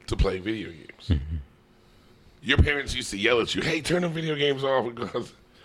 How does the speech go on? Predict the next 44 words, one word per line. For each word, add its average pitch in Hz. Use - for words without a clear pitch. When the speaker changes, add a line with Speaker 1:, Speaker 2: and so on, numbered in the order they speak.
Speaker 1:
now 127
it's, 113
"Hey, 165
did 123
you 175
get 170
enough 165
of 160
your 151
League 156
of 147
Legends, 156
your 151
Overwatch? 147
Are 127
you 214
playing 190
Call 180
of 175
Duty 170
enough?" 175
That's 165
what, -
and 113
that's 139
what 139
it 135
is. 151
These, 170
Mike 147
Skimbo, 143
the 107
best 123
player 127
in 117
Madden, 127
made 120
over 120
two 135
hundred 151
thousand 143
dollars 135
last 92
year. -